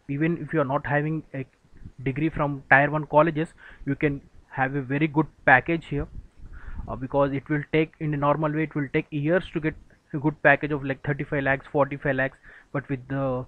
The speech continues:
Reliable and getting into the product with, like, number one companies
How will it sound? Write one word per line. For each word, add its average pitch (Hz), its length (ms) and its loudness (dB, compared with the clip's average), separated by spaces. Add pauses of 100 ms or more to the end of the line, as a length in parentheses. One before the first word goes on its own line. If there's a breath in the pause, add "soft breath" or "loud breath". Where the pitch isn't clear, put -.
(300 loud breath)
Reliable 165 440 4 (280)
and 131 200 -2
getting 135 280 -2
into 139 180 -4
the 135 200 -2
product 131 400 0
with, 139 120 -4 (200)
like, 131 240 -6
number 143 240 -4
one 147 160 -4
companies 143 440 -4